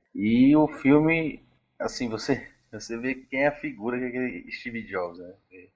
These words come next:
É, o cara altamente egocêntrico, como tu falou. E eu acho que ele,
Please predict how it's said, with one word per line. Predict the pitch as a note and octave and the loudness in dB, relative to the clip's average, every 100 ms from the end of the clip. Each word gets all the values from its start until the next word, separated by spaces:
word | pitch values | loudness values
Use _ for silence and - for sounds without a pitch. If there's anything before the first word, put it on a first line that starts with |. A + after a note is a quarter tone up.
| _ _ _ - - - - _ _ - | _ _ _ -20 -20 -20 -20 _ _ -16
É, | D#2+ D2 E2+ E2 | -14 -12 -10 -10
o | F2+ | -12
cara | - G2+ G2+ G2 F2 - | -2 2 2 0 -4 -4
altamente | G2+ - G#2 G2+ G2+ | -4 -2 -6 -6 -8
egocêntrico, | G2 F#2+ - G2 - | -6 -6 -10 -14 -14
como | G2 F2 | -14 -14
tu | _ | _
falou. | F#2+ F2 F2+ G#2 _ _ _ _ _ _ _ _ _ _ _ _ | -4 -4 -6 -10 _ _ _ _ _ _ _ _ _ _ _ _
E | G2 G2+ G#2+ B2 C4+ - _ _ _ _ _ _ _ _ _ - D#2 G2 | -12 -10 -8 -10 -12 -14 _ _ _ _ _ _ _ _ _ -18 -10 -2
eu | A2 | 0
acho | B2 - | 0 -4
que | C3+ | -2
ele, | C3 B2+ B2+ | -2 -2 -6